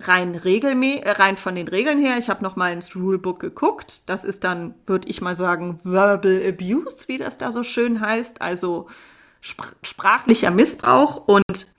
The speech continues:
sprachlicher Missbrauch ist zu ahnden in, äh,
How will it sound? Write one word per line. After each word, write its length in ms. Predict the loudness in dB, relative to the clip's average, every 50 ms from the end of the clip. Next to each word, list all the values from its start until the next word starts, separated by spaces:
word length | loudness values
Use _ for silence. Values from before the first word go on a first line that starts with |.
| _ _ -20 -20 -20 _ _
sprachlicher 640 | _ -20 -10 -4 -2 -2 -2 -2 -2 -4 -4 -2 -4
Missbrauch 640 | -2 -2 -2 -2 -4 -2 2 4 4 4 4 0 -2
ist 340 | -2 -2 -2 -2 -8 -6 -6
zu 260 | -4 -2 -4 -4 -2
ahnden 680 | 0 4 6 6 6 6 4 2 2 2 2 2 2 0 -2 -6 -8 -14 -20 _ _ _ _ _ _ _ _ _ _ _ _ _ _
in, 240 | 0 4 4 4 4 4 2 0 -2 -4 -8 _ _ _ _ _ _ _ _ _ _ _ _ _ _ _ _ _ 0
äh, 680 | 4 4 6 6 6 6 6 6 4 4 2 0 -4 -6